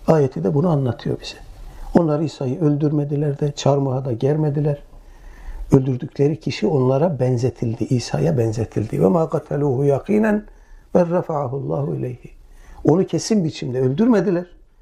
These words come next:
Tam aksine Allah onu kendisine yükseltti. Katına, semasına yükseltti. Durum budur. Efendim, dolayısıyla Mesih inancı, Mesih'in geleceği inancı haktır.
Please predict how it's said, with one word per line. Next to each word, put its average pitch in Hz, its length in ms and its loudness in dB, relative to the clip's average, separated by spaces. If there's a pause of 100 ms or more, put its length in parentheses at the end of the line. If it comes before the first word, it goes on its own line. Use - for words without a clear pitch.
(340)
Tam 185 200 6
aksine 135 320 -6
Allah 160 400 2
onu 160 140 -4
kendisine 143 540 -6
yükseltti. - 560 -6 (320)
Katına, 156 540 2
semasına 143 800 0 (320)
yükseltti. - 520 -4 (720)
Durum 214 280 4
budur. 185 220 0 (1200)
Efendim, 151 460 0 (380)
dolayısıyla 170 540 2
Mesih 170 480 -2
inancı, 143 400 -2
Mesih'in 151 500 0
geleceği 151 480 2
inancı 127 360 -4
haktır. - 580 -4